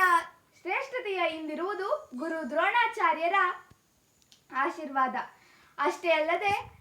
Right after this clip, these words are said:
ಏಕಲವ್ಯನು ಗುರು ದರ್ಶನವಿಲ್ಲದೆ ದ್ರೋಣಾಚಾರ್ಯರ ಪ್ರತಿಮೆಗೆ ವಂದಿಸುತ್ತಾ ನಿಷ್ಠೆಯಿಂದ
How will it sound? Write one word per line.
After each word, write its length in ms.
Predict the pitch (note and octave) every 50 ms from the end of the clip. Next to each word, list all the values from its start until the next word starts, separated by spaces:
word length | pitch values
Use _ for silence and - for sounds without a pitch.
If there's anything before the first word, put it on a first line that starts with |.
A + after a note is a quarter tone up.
| - -
ಏಕಲವ್ಯನು 1080 | - D4+ F#4+ - - B4+ A#4 G#4 F#4+ E4+ C4+ B3+ D4+ D#4 E4+ G4 G#4 G#4 G#4 G#4 - - _ _ _ _ _ _ _ _ _ _ _ _ _ - A#3+
ಗುರು 320 | A3+ F4+ F#4 F4 E4 B3 C4+
ದರ್ಶನವಿಲ್ಲದೆ 1040 | E4+ F4 - - C5+ B4 G#4+ G4 F#4 F4+ E4+ F4 F4+ F4 F#4 F#4+ - - - - _ _ _ _ - A#3+
ದ್ರೋಣಾಚಾರ್ಯರ 920 | C4+ D4+ D#4 E4+ F#4+ A4 A4+ A#4 A#4 A#4+ G#4+ F#4 F4+ F4 F4+ E4+ E4+ E4+ E4 D#4+
ಪ್ರತಿಮೆಗೆ 640 | D#4+ - - D#4 D4+ D4+ A4 A4+ G#4+ G#4 F#4 D4 D#4+
ವಂದಿಸುತ್ತಾ 1000 | C#4+ C#4+ D4+ D4+ D4+ C#4+ D#4 D4+ D#4 D4+ B3+ - G#4 G4+ G4 F#4+ G#4 - - - _ _ _ _ -
ನಿಷ್ಠೆಯಿಂದ 800 | C4 C#4 G4 B4+ B4+ B4 - - C#5+ A#4+ A4 G#4+ G#4 G4+ F#4